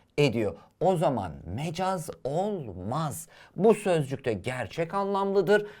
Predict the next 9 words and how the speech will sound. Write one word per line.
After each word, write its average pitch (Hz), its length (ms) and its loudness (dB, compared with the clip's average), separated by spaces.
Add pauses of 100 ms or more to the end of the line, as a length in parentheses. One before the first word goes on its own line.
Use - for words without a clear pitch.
(120)
"Hava 165 320 4
kararınca 123 580 0
lambayı 131 420 0
yaktık" 233 440 4
sözcüğündeki 120 800 -2 (240)
yakmak 143 760 0
sözcüğü 185 600 -2 (460)
aynı 180 280 4
şekilde 127 540 -4